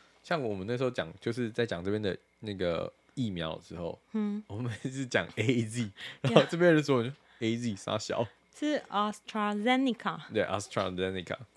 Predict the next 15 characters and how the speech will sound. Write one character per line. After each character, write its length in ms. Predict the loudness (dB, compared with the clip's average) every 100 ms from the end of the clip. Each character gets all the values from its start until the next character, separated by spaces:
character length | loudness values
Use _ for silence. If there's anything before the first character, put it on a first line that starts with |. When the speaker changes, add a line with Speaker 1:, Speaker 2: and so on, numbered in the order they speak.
| _ _ _ -20 -8
Speaker 2:
<laughs> 40 |
对， 340 | -6 -4 0 -2 -2 -14 0
可 100 | 2
是 140 | 4
你 180 | 2 2
知 60 | 2
道， 160 | 2
就 240 | 2 4 4
我 160 | 4
们 180 | 2 2
就 140 | 4 4
很 140 | 2
容 160 | 0 2
易 120 | 2
skip 360 | 0 0 0